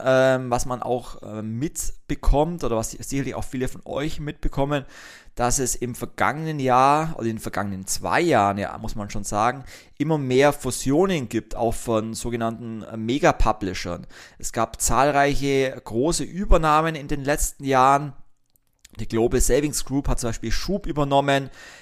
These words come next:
Webgears hat zum Beispiel Sparheld übernommen, äh, Centralnik hat zum Beispiel Vergleich Punkt org übernommen, Klarna hat Pricerunner übernommen.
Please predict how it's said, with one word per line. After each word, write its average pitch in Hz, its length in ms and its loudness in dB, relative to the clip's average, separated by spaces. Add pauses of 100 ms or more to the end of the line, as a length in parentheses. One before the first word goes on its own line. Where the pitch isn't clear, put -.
Webgears 135 840 0
hat - 180 -4
zum 107 120 -6
Beispiel - 200 -6
Sparheld 151 640 0
übernommen, 135 720 0 (480)
äh, 113 340 4
Centralnik 139 840 4
hat 127 160 4
zum - 60 -8
Beispiel 117 260 -4
Vergleich 110 560 0
Punkt - 220 -4
org 165 300 2
übernommen, 143 600 0
Klarna 127 460 0
hat 123 140 -4
Pricerunner 147 640 0
übernommen. 139 720 0